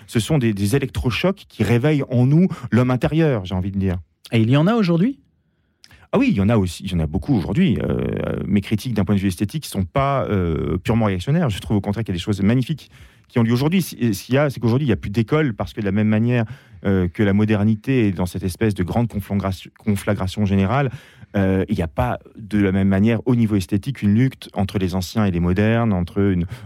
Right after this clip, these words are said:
Speaker 1: des nouvelles écoles esthétiques et puis entre, et des, enfin, voilà, et des, et les précédentes. Euh, il y a une espèce de grand chaos général et de grand relativisme. Et d'ailleurs, il me semble que le relativisme, qui est autant moral qu'esthétique,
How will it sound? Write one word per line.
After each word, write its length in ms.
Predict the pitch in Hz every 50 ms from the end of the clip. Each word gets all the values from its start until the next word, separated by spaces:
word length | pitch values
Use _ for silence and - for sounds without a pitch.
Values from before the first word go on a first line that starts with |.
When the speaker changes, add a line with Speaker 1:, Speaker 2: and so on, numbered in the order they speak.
| - -
Speaker 1:
des 140 | 82 87 92
nouvelles 340 | 90 101 101 113 107 98 107
écoles 200 | 104 - 110 98
esthétiques 440 | 95 - - 104 - - 110 104 -
et 60 | 90
puis 240 | - 92 87 82 80
entre, 260 | 87 85 - - 65 55 55 -
et 160 | - 92 90
des, 180 | 90 90 80 - -
enfin, 240 | 87 87 - 90 90
voilà, 200 | 90 98 95 87
et 40 | 80
des, 60 | 80
et 160 | - - 92
les 60 | 87 80
précédentes. 460 | - 98 87 - 117 143 170 156 - - - - - - - - - -
Euh, 640 | 113 110 107 107 104 104 101 90 92 87 85 82 76 80
il 80 | -
y 80 | 101 113
a 140 | 120 123 120
une 220 | 113 113 110 104
espèce 280 | 104 95 - - 120 110
de 80 | 107 104
grand 240 | 90 98 113 123
chaos 240 | 117 - 117 110 113
général 320 | 104 104 110 117 135 180 175
et 40 |
de 60 | 131 113
grand 140 | 123 139
relativisme. 580 | 131 113 143 151 135 - - 113 101 90 - 110
Et 40 | 110
d'ailleurs, 240 | - 113 123 156 165
il 40 |
me 40 | 131
semble 180 | 113 - 135 127
que 80 | -
le 60 | 110 104
relativisme, 800 | 98 120 123 117 - - 139 143 202 202 - - 110 92 87 85
qui 340 | - - - 101 98 101
est 400 | 95 92 87 82 71 67 - - -
autant 260 | - 95 92 - 98
moral 380 | 98 104 107 101 113 117 117 107
qu'esthétique, 600 | - 101 92 - - 104 98 - 165 160 - -